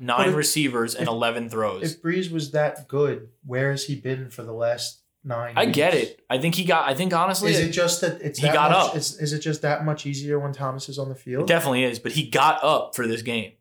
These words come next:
Speaker 1: He said Sunday Night Football. He, he probably knew damn well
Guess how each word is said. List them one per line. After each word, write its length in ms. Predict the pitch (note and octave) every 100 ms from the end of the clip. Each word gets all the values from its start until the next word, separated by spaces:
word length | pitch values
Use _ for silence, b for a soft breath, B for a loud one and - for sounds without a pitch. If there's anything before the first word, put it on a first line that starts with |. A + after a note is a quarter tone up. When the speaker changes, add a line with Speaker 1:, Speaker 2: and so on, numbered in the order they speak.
| _ _ _
Speaker 1:
He 100 | C3
said 220 | B2 C#3
Sunday 220 | C3+ C#3+ C#3+
Night 140 | C#3+
Football. 480 | C#3+ C3 B2+ B2 -
He, 220 | A#2+ B2
he 160 | A#2+ C3+
probably 600 | A#2 - C3+ D3+ C#3+ C#3+
knew 340 | C3 B2+ D3+
damn 280 | C#3 C#3+ D#3+
well 400 | C#3+ B2+ C3 -